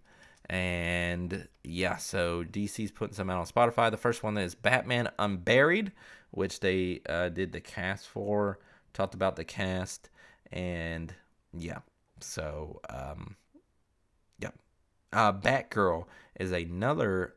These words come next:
film that's coming, H B O Max exclusive. We got to see some concept art of that costume. Looks pretty cool.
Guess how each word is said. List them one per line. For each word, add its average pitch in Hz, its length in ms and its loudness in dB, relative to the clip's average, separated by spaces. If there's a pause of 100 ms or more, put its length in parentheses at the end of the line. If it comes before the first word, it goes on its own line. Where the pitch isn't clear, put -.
(140)
film 90 380 0
that's 82 220 -6
coming, 90 440 -4 (220)
H - 180 -6
B 90 140 -4
O 82 100 -2
Max 82 380 -4
exclusive. - 760 -8 (360)
We - 60 -4
got 90 100 -2
to 90 80 -6
see 90 240 -4
some - 200 -8
concept 90 600 -4
art 85 240 0
of - 100 -20
that 95 240 4
costume. 92 480 -4
Looks 80 220 -8
pretty - 200 -10
cool. 90 380 -2